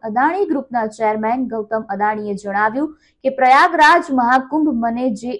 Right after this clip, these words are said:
અનુભવ થયો છે તે અદ્ભુત છે. હું દેશવાસીઓ વતી પી એમ મોદી અને સી એમ યોગી આદિત્યનાથનો આભાર માનું છું. અહીં જે મેનેજમેન્ટ છે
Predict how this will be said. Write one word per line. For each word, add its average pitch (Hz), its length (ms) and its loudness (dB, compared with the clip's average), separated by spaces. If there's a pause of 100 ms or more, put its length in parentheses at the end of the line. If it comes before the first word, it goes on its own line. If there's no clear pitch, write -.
અનુભવ 220 460 -6
થયો 226 280 0
છે 220 200 -6
તે - 480 -20
અદ્ભુત 226 580 2
છે. - 200 -12 (460)
હું 233 200 -2
દેશવાસીઓ 311 920 4
વતી 269 380 0
પી 240 240 -6
એમ 226 100 -2
મોદી 220 360 -2 (120)
અને 220 220 -6
સી 269 360 -8
એમ 302 120 -2
યોગી 233 380 -8 (100)
આદિત્યનાથનો 208 960 -4
આભાર 202 400 -2
માનું 185 360 -6
છું. - 180 -8 (420)
અહીં 254 320 2
જે 285 220 0
મેનેજમેન્ટ 277 760 0
છે 262 160 -2